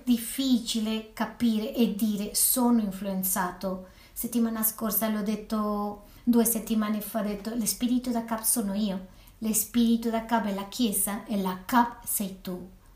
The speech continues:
Qui la lotta non è pensare: "La mia moglie ce l'ha". No, è che io ho.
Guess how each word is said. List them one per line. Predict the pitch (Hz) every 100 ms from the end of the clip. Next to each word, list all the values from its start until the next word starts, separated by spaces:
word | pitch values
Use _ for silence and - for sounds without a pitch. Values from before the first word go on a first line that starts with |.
| - _ - - - - - - -
Qui | - 254
la | 254
lotta | 254 233 233 240 233 233
non | 208 202 196 202
è | 214 220
pensare: | 233 220 214 - 254 220 196 202 233
"La | 220
mia | 202 190
moglie | 190 208 220 214 208
ce | 202
l'ha". | 190 185 - - -
No, | 196 - -
è | - -
che | -
io | 180 196 240 262
ho. | 226 190 165